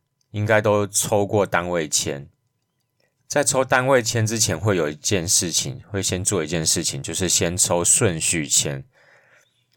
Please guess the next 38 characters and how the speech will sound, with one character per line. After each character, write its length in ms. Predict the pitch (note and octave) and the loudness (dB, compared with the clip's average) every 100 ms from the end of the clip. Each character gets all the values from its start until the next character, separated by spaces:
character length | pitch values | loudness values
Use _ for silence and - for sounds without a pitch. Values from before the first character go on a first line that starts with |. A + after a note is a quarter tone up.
| - - | -20 -8
事 120 | C3 | -2
实 20 | |
上， 100 | C3 | 0
我 80 | E2+ | 0
觉 80 | F2 | 0
得 80 | F2+ | 0
这 80 | |
个 100 | F#2+ | 0
是 520 | E2 F#2+ F2 E2 D#2 - - - _ - | 0 0 0 0 -2 -6 -16 -20 _ -10
没， 240 | E2+ F#2+ | -2 -2
没 160 | G2 G#2+ | 2 2
什 160 | A2 | 0
么 60 | D#2 | -2
必 220 | G2+ F2+ | -2 0
要 180 | F2+ D#2 | 2 0
的 140 | - A#1+ | -2 -10
啦， 240 | D#2 - _ _ - | -12 -16 _ _ -4
因 140 | B2 | 2
为 240 | C3+ G#2+ - _ _ _ - _ | 2 2 -4 _ _ _ -20 _
假 340 | - G#2 E2 D#2+ | 0 4 4 4
如 220 | F2 G#2+ | 2 2
你 160 | G2 | 0
觉 220 | - F2+ E2 | 0 0 2
得 120 | F#2 | 2
抽 300 | - G2+ G2+ | 2 2 2
签 180 | G#2+ G2 | 2 0
是 140 | G2+ | -2
公 260 | F#2 F2 F2 | -2 -4 -6
平 160 | D#2+ | -8
的 140 | D2 D2 | -10 -4
话， 220 | E2 D#2 | -4 0
那 100 | G#2+ | 0
么 140 | F#2+ | 0
谁 240 | - D#2+ E2 | 0 0 0
先 280 | - E2+ | 0 0
抽， 300 | E2+ - E2 | 0 0 0
其 180 | E2+ D#2+ | 0 -2
实 320 | D#2 D#2+ D2 | -2 -4 -6